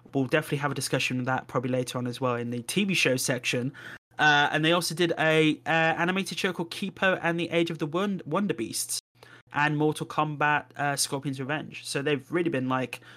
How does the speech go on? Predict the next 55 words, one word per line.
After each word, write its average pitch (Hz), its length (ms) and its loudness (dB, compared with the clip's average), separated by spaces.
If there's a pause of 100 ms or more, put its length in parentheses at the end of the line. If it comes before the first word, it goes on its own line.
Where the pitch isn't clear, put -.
(240)
pumping 139 320 0
out 131 100 2
their 127 100 0
animation. 127 580 0
And 127 380 -4
yeah, 143 140 4
I 139 80 4
definitely 139 320 0
agree, 127 260 -2
James. 120 320 -4
It's, 135 220 -4
uh, 131 220 2 (580)
it's 156 200 2
an, 170 120 2
it's 165 200 0
definitely 180 480 2
an 151 80 2
interesting, 139 840 0
uh, 127 280 0
movie. 127 480 -2
And 135 380 -2 (380)
I 165 180 6
was 196 240 2
actually 190 320 0
quite 165 240 2
shocked - 380 0
where 160 100 4
they 139 80 -2
went 139 260 0
with 147 120 -10
the, 143 160 2
uh, 139 100 0
narrative 139 480 -2
towards 143 320 -4
the 143 140 0
end. 170 160 0
Obviously, 131 300 -2
not 123 140 -4
gonna 127 140 -6
go 117 60 -6
into 117 120 -10
spoilers 135 440 -2
for 127 80 -6
some 131 200 -4
people, 139 300 -2
but, 127 360 -2 (420)
and 180 160 4
the 214 60 2
movie's 220 340 2
actually 220 260 -2
quite 214 300 2
lengthy. 220 320 0
It's 123 120 -4
like 139 160 -2
an 147 100 -10